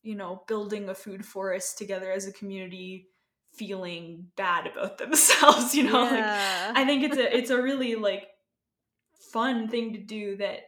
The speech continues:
Speaker 1: I think has a or I have seen and, you know, ha-, has a, a really amazing impact, both sort of socially and environmentally, which, yeah, I think that was a big part of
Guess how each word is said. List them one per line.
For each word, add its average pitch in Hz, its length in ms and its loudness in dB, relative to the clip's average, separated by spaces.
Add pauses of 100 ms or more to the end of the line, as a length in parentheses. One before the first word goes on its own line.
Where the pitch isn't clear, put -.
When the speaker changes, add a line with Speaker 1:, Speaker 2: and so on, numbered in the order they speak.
(140)
Speaker 1:
I 214 120 2
think 214 220 -6
has 202 220 -8
a 180 300 -10 (680)
or 220 100 4
I 202 140 2
have 208 200 -4
seen 233 460 0
and, 185 380 -6
you 220 120 -4
know, 180 260 -2
ha-, 202 280 -4
has 190 300 -6
a, 185 300 -4 (120)
a 208 100 -10
really 196 580 -10 (160)
amazing 202 420 -8
impact, 190 600 -8
both 175 200 -8
sort - 180 -12
of 185 60 -12
socially 185 480 -8
and 175 220 -12
environmentally, 165 600 -12
which, 190 280 -12 (840)
yeah, 220 280 8
I 226 80 4
think 277 200 0
that 240 160 4
was 254 120 0
a 254 60 -4
big 214 260 -6
part 202 220 -4
of 196 180 -12